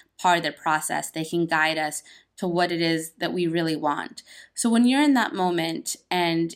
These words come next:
you gave us a great tool here saying, get clear on, if you get clear on what you don't want, then you could see what the opposite of that, what your core desire is.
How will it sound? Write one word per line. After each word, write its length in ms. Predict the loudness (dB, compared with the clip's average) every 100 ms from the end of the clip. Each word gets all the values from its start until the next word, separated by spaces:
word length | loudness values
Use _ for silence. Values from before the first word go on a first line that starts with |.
| -8
you 160 | -6
gave 200 | -2 -2
us 120 | -2
a 60 | -4
great 320 | -2 -2 -2
tool 240 | -4 -4 -4
here 280 | -2 -2
saying, 440 | -2 -2 -2 -2 -4 -12 -20 _ -4
get 180 | -2 -2
clear 200 | 0 2
on, 140 | 0 -4
if 140 | -6
you 100 | -4
get 160 | -4 -2
clear 160 | 0
on 100 | 0
what 160 | 0 -2
you 100 | -4
don't 360 | 0 0 0
want, 340 | 0 -2 -2 -6 _ _ -2
then 260 | 0 0
you 180 | 0 -2
could 220 | 0 -2
see 380 | 0 0 0 0
what 200 | 0 -2
the 100 | 0
opposite 400 | 0 0 -2 -6
of 120 | -4
that, 220 | 0 0 -2
what 160 | -4
your 140 | -4 -8
core 260 | -6 -4
desire 460 | -4 -2 -2 -2 -4
is. 380 | -4 -6 -8